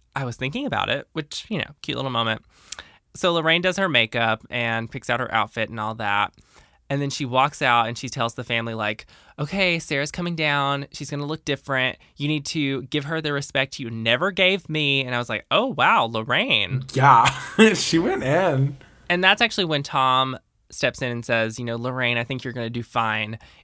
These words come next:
Speaker 1: in New York." So we see that storyline wrap up at that point. And we'll go ahead and talk about the date here. So Sarah comes down all glammed up and then, uh, goes on this date with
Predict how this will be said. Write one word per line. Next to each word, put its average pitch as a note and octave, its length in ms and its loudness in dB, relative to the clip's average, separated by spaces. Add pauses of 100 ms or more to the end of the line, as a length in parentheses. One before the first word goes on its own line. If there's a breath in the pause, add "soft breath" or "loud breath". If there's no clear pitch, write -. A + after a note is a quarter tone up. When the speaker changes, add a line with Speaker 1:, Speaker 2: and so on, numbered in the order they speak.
Speaker 1:
in B2 120 -4
New A2 140 -4
York." F#2+ 440 -10
So C3 280 0
we B2 140 -2
see B2 240 -6
that A2 340 0
storyline G2 640 -10
wrap G2+ 280 -8
up F#2+ 200 -10
at - 140 -16
that - 200 -16
point. - 240 -20 (380)
And B3+ 140 2
we'll D#4+ 120 4
go A#3+ 120 4
ahead G#3 140 4
and F3+ 80 -2
talk D#3 200 2
about C#3 180 2
the B2+ 80 -4
date A2+ 300 -2
here. G#2+ 240 -4
So A#2 480 2 (100)
Sarah G3 500 2
comes F3 280 -4
down C3 360 0
all D3 240 4
glammed C#3 360 -2
up G#2+ 320 0
and A#2+ 240 -4
then, A#2 360 -2
uh, A#2 320 -2 (320)
goes C3+ 180 -2
on C#3+ 120 -4
this C#3+ 120 -8
date D3 220 -2
with D3 100 -10